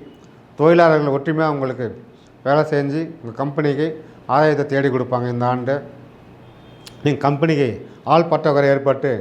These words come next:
ஆள் எடுக்க வாய்ப்பெல்லாம் இந்த ஆண்டு இருக்குது. அதனால மேன்மை க-, கண்டிப்பா உங்களுடைய தொழிலாளர்களை நீங்க எந்த அளவுக்கு கவனிக்கிறீங்களோ அந்த அளவுக்கு உங்க தொழில் சிறப்பாக இருக்கும், அதிக லாபத்தை பெற்றுக் கொடுக்கும்.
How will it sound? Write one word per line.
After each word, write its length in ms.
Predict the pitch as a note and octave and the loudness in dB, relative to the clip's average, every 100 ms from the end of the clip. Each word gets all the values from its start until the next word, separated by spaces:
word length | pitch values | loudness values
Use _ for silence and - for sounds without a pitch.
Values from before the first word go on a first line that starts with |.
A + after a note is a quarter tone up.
| - - - - - _ - | -8 -18 -20 -20 -20 _ -4
ஆள் 220 | C#3+ D3 | 0 0
எடுக்க 200 | D3 C#3+ | 0 2
வாய்ப்பெல்லாம் 440 | B2+ C#3 C#3 C#3 | 2 2 0 -4
இந்த 120 | B2+ B2 | -4 -4
ஆண்டு 380 | B2 B2+ B2 | -2 -2 -2
இருக்குது. 380 | A#2+ A#2+ A#2+ D3 D3+ - - - - - - - | -4 -6 -8 -10 -12 -20 -20 -20 -20 -20 -20 -8
அதனால 300 | B2+ C3+ D3+ | -2 0 0
மேன்மை 400 | C3 C#3 C#3+ C#3 A#2+ B2 - | -2 -4 -4 -6 -8 -12 -6
க-, 280 | B2 A#2+ A2+ | -4 -4 -4
கண்டிப்பா 400 | C3+ C#3+ D3+ E3+ | -2 0 2 2
உங்களுடைய 420 | D3+ C3+ C3 B2 A#2 A2 - - - - - | 0 -2 0 -2 -2 -6 -12 -20 -20 -18 0
தொழிலாளர்களை 520 | D3 F#3 F3+ D#3+ D#3 | 4 6 6 4 4
நீங்க 180 | D3+ C3+ | 2 0
எந்த 180 | D3+ E3 | 0 2
அளவுக்கு 240 | F3+ C#3+ | 2 2
கவனிக்கிறீங்களோ 560 | C#3+ D#3 C#3+ C#3 C3+ D#3+ - - - | 0 0 -2 -2 -4 -8 -10 -20 -18
அந்த 260 | B2+ C#3 C#3+ | -10 -2 0
அளவுக்கு 200 | D#3+ D3+ | 0 -2
உங்க 120 | C#3+ C#3 | -2 -2
தொழில் 240 | D3 C#3+ - - - - | -2 -4 -12 -20 -20 -6
சிறப்பாக 440 | C3+ C#3+ C#3+ C3+ | -2 0 0 0
இருக்கும், 380 | B2+ B2 C#3 C#3 - - - - | -2 -8 -12 -16 -18 -20 -20 -16
அதிக 220 | A#2 D3+ D3+ | -6 0 2
லாபத்தை 480 | B2 C#3+ C#3+ D3 | 2 2 0 -4
பெற்றுக் 300 | A#2 A#2+ B2+ | -6 -6 -8
கொடுக்கும். 360 | A#2 A#2+ B2 C3+ | -6 -8 -8 -12